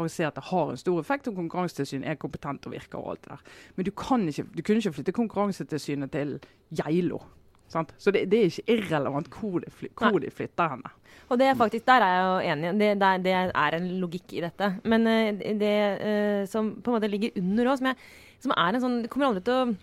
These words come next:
Speaker 2: altså det er en sånn gordisk knute i dette landet, fordi, eh, vi er, vi er heldigvis, og det, jeg mener virkelig det, altså, at vi er, vi er et land hvor det bor folk i stort sett i absolutt hele landet, utrolig nok, med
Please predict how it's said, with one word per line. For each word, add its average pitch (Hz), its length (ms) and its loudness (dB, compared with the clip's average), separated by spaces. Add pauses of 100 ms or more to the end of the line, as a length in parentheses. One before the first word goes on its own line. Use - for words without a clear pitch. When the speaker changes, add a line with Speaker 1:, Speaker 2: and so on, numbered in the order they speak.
(140)
Speaker 2:
altså 233 140 -2
det 247 80 6
er 226 80 4
en - 80 -4
sånn 220 100 2
gordisk 180 520 -2 (100)
knute 185 260 -2
i 185 140 -4
dette 185 180 -6
landet, 208 240 0
fordi, 196 200 -4 (120)
eh, 185 320 -2
vi 180 80 -4
er, - 240 -6
vi 185 160 -4
er 170 160 0
heldigvis, 196 640 -4
og 196 100 -6
det, 240 160 2
jeg 214 80 2
mener 196 240 2
virkelig 175 240 -2
det, 190 80 4
altså, 160 240 2
at - 160 -4
vi 185 160 -2
er, 160 140 -6 (100)
vi - 80 -2
er 165 140 0
et - 80 -18
land 160 100 -4
hvor 170 80 -4
det 175 80 -4
bor 165 160 -6
folk 165 240 -6
i 185 80 -8
stort - 220 -10
sett 175 160 -8
i 170 80 -10 (100)
absolutt - 400 -8
hele 165 160 -6
landet, 196 400 -2
utrolig 190 460 -4
nok, 311 180 -2
med 208 80 -6